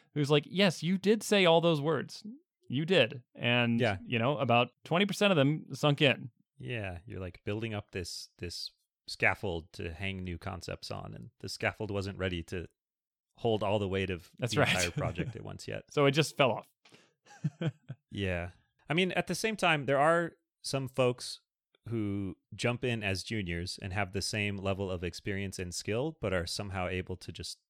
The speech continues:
Speaker 2: keep their head above water a bit more and
Speaker 1: Yeah.
Speaker 2: keep up with new things and be more engaged and more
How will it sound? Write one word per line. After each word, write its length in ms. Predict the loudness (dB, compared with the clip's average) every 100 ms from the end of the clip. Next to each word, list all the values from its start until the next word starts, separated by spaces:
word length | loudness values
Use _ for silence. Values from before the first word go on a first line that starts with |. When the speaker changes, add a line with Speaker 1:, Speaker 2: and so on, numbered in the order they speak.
| _ _ _ -12
Speaker 2:
keep 220 | -10 -6
their 100 | -4
head 160 | -2 -2
above 280 | -2 -6 -4
water 260 | -4 -4
a 60 | -6
bit 180 | -8 -10
more 300 | -10 -8 -8
and 100 | -2
Speaker 1:
Yeah. 120 | 0
Speaker 2:
keep 140 | 0 -4
up 180 | -4
with 160 | -6 -8
new 120 | -10
things 380 | -4 -4 -4 -4
and 140 | -6 -6
be 100 | -6
more 320 | -6 -4 -4
engaged 680 | -6 -8 -4 -2 -2 -4 -8
and 100 | -8
more 320 | -8 -8